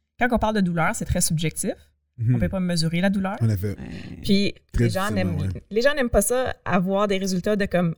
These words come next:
Speaker 1: ah, ben là, ils, tu sais, les, les, les patients, euh, patientes, ils, tu sais, ils ont, ils ont diminué leur cote de, euh, de douleur de trois points sur une échelle d'un à dix. C'est comme, c'est pas assez sub-,
Speaker 2: <laughs>
Speaker 1: euh, objectif pour
Speaker 2: Ça veut
Speaker 1: ces
Speaker 2: rien, mais
Speaker 1: personnes-là.
Speaker 2: ça veut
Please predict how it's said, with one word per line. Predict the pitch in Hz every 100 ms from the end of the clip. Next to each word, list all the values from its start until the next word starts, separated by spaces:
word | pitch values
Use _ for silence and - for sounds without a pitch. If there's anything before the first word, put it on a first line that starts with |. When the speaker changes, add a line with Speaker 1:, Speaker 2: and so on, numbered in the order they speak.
| -
Speaker 1:
ah, | 202 202
ben | 180 175
là, | 175 196
ils, | 196
tu | 175
sais, | 202
les, | 185 175
les, | 170
les | 165 165
patients, | 175 170 - 180 190 196 196
euh, | 175 165 160 151
patientes, | 160 170 156 170 185 -
ils, | 180 165 160 143 160 160 _ _ _ _
tu | -
sais, | 185 - _ _ _ _ -
ils | 185
ont, | 170 156
ils | 180
ont | 185
diminué | 185 220 233 220 220
leur | 233 185 -
cote | - 214
de, | 190 175 185
euh, | 180 175 165 165 160 160 - _ _ _
de | 180
douleur | 175 190 185 180 185 180
de | 170 - _
trois | - 196 175 180 180
points | - 175 170 170 180
sur | - 170
une | 170
échelle | 160 170
d'un | 165 156
à | 147
dix. | 151 -
C'est | 185
comme, | 196 175
c'est | 190
pas | - 196
assez | 190 196
sub-, | - 180
Speaker 2:
<laughs> | 185 240
Speaker 1:
euh, | 165 147
objectif | 170 170 - 190 -
pour | -
Speaker 2:
Ça |
veut | 113
Speaker 1:
ces | 98
Speaker 2:
rien, | - -
mais | 165
Speaker 1:
personnes-là. | 117
Speaker 2:
ça | 120
veut | 117